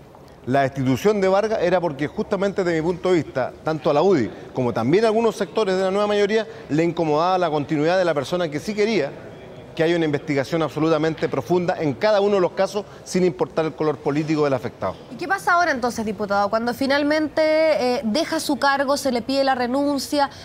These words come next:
Speaker 2: y sobre todo, eh, si tomamos las palabras que usted dice, que lo que se ha dado a entender es que él estaba en la línea de seguir avanzando con las investigaciones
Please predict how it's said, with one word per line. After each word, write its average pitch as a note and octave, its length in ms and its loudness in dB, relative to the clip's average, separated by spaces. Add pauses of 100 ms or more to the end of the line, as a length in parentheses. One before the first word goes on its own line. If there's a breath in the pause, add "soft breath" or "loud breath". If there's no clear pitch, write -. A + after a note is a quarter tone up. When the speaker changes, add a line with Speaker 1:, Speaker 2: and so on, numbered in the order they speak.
(140 loud breath)
Speaker 2:
y A#3 240 -2
sobre C4 280 0
todo, C#4+ 580 4
eh, A#3 320 0
si B3 520 -2
tomamos C4 220 2
las D#4+ 100 -2
palabras D4 280 2
que C#4+ 80 -6
usted C4 240 -2
dice, A3+ 320 -2
que C4 500 -2
lo F3+ 140 -4
que G#3+ 100 -6
se - 80 -4
ha A3+ 60 2
dado A#3 120 2
a B3+ 40 -2
entender C4 320 -2
es C4+ 100 -4
que B3 200 0
él - 100 0
estaba B3+ 300 0
en C4 40 0
la B3+ 60 -2
línea C4 340 -2
de C4 240 -2
seguir B3+ 340 -4
avanzando C4 600 0
con G#3+ 120 -2
las G3+ 100 -2
investigaciones G#3 840 -4